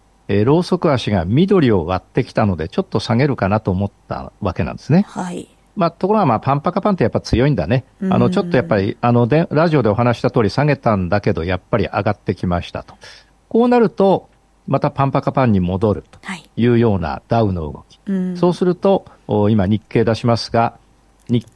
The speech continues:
Speaker 1: 経は、あー、これ、オレンジ際の戦い。下、ちょっと下を見てください。
Speaker 2: はい。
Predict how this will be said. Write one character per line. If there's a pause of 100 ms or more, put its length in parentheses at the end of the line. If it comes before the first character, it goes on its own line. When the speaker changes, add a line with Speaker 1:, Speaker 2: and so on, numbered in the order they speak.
Speaker 1:
経
は、
あ
ー、
こ
れ、
オ
レ
ン
ジ
際
の
戦
い。
下、
ち
ょ
っ
と
下
を
見
て
く
だ
さ
い。
Speaker 2:
は
い。